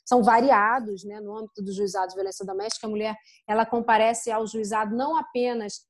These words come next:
no momento que vai prestar depoimento no âmbito do processo criminal,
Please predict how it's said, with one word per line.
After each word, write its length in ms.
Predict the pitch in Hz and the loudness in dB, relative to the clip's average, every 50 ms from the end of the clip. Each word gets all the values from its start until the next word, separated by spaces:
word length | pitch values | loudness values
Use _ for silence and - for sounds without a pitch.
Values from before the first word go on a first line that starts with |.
| _ _ _ _ | _ _ _ _
no 200 | - 208 226 226 | -6 -4 -2 -2
momento 420 | 226 226 220 220 226 220 220 220 - _ | -2 0 0 -2 -2 -4 -6 -8 -10 _
que 80 | - | -6
vai 180 | 196 190 208 208 | -2 0 0 -2
prestar 420 | 208 202 202 196 - - 202 202 | 0 -2 -4 -4 -2 -2 -2 0
depoimento 680 | 196 202 196 - - 202 196 196 196 208 233 233 - 226 | 0 -2 -2 -2 -2 -2 0 0 0 -2 -2 -2 -2 -2
no 180 | 220 214 214 214 | 0 0 0 0
âmbito 300 | 214 214 202 202 - 202 | 0 -2 -2 -2 -4 -4
do 120 | 185 208 | -4 -4
processo 520 | - 226 214 202 - - 214 202 - - - | -4 -4 -4 -4 -4 -4 -4 -4 -4 -6 -6
criminal, 640 | - 196 202 196 185 180 180 180 185 208 233 262 | -4 -2 -2 -2 -2 -4 -4 -2 0 0 0 0